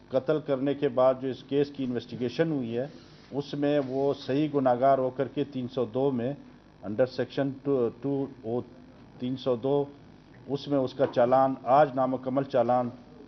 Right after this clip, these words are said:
सबमिट कर दिया गया है और उसको जुडिशल भिजवा दिया गया है। और इस सिलसिले में पूरी तरह मेरिट पे फेयर इन्वेस्टिगेशन की गई है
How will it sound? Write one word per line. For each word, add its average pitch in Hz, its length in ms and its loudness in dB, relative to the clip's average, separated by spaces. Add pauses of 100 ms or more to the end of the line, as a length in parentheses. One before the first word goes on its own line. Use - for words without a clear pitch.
(140)
सबमिट 120 300 -2
कर 147 200 2
दिया 143 220 0
गया 143 240 4
है 139 80 6
और 127 100 2
उसको 123 260 -6
जुडिशल 107 380 -4
भिजवा 95 320 -4
दिया 87 260 -10
गया 82 160 -14
है। 50 260 -20 (440)
और 110 260 2
इस 139 140 -4
सिलसिले 147 380 0
में 143 300 2
पूरी 156 400 -2
तरह 139 300 4
मेरिट 131 420 2
पे 147 340 2
फेयर 156 420 2
इन्वेस्टिगेशन 139 680 -4
की 135 180 -6
गई 131 240 -2
है 120 140 -4